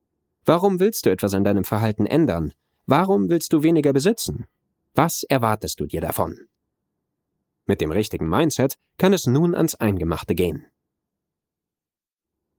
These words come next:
Blink Nummer drei. Minimalismus bedeutet aussortieren, aufräumen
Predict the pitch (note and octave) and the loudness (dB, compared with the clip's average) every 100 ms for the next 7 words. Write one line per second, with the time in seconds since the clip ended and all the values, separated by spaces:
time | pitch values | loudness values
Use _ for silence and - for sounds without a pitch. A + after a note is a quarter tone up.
0 | _ - C3 G3+ A#3 - G#2+ B2+ C3+ A#2+ | _ -6 0 2 0 2 2 2 2 2
1 | G#2+ E2 - _ _ _ _ _ _ D#3+ | 0 -2 -12 _ _ _ _ _ _ 4
2 | F#3 E3+ E3+ G3+ - F3+ - D3 B2 G#2+ | 6 4 4 2 2 0 2 0 2 0
3 | C3 - A2+ G2 F2+ - E2 E2+ - B2 | -2 0 0 0 -4 -4 -6 -6 -2 0
4 | D3+ - C3 B2 B2 | 2 2 0 2 2